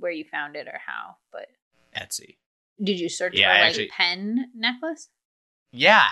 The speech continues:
Speaker 2: actually. I, I was like, I was like, "I wanna get Liz jewelry. What would be a thing that would be very Liz?" Well, Liz is a writer.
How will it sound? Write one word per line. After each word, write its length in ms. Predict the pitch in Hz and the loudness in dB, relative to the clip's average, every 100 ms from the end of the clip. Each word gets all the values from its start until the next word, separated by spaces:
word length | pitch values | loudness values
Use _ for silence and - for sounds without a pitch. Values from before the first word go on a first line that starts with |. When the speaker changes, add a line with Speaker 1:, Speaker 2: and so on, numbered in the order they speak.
| 92 | 0
Speaker 2:
actually. 420 | 98 - 87 85 - | -10 -10 -10 -10 2
I, 100 | 104 | 4
I 160 | 107 127 | 6 6
was 100 | 135 | 6
like, 180 | 123 113 - - - | 4 4 -8 -20 2
I 60 | |
was 100 | 127 | 4
like, 120 | 151 202 | 4 0
"I 200 | 330 403 | -4 -4
wanna 240 | 370 311 175 | -4 -2 -4
get 520 | 104 107 107 104 - _ _ | 2 4 6 6 2 _ _
Liz 960 | 98 98 95 95 92 90 87 85 - - _ _ _ _ _ _ | -10 -4 2 4 4 2 -4 -10 -10 -14 _ _ _ _ _ _
jewelry. 1000 | - 113 110 104 98 87 85 85 82 82 95 _ _ _ _ _ _ | -6 -2 0 2 0 0 -2 0 -2 -4 -14 _ _ _ _ _ _
What 380 | 214 208 220 202 | -8 0 4 4
would 160 | 190 135 | 2 2
be 180 | 120 101 | 2 2
a 80 | - _ | -2 _
thing 520 | 117 107 95 92 90 90 90 _ _ _ 95 | -4 -2 -2 -6 -8 -12 -16 _ _ _ -10
that 240 | 92 85 | -4 -2
would 140 | 90 | -4
be 160 | 87 87 | -8 -12
very 680 | 82 90 87 87 85 82 82 | -4 0 2 2 -4 -10 -16
Liz?" 880 | 82 82 82 85 - _ 50 - - _ _ _ _ _ _ | -20 -20 -20 -20 -20 _ _ -12 -12 _ _ _ _ _ _
Well, 380 | - 85 85 - | -10 -8 -8 -10
Liz 240 | - - - | -16 -16 -16
is 140 | - | -16
a 100 | - - | -20 -18
writer. 640 | - - - - 50 - | -16 -12 -8 -6 -6 -8